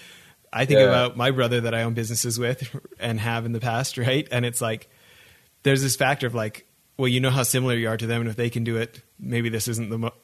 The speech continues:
Speaker 1: you know, maybe this isn't the hardest thing.
Speaker 2: Yeah, I think for me, um, like, I,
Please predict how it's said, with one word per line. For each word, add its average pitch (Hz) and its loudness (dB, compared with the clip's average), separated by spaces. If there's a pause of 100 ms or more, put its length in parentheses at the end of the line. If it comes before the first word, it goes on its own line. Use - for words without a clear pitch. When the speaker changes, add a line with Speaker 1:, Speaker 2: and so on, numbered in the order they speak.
Speaker 1:
you 127 -2
know, 110 -4
maybe 131 2
this 123 -2
isn't 117 -6
the 101 -8
hardest 117 -4
thing. 131 -4 (680)
Speaker 2:
Yeah, 175 8
I 147 4
think 220 -4
for 208 0
me, 139 0
um, 110 2 (720)
like, 135 0
I, 131 -4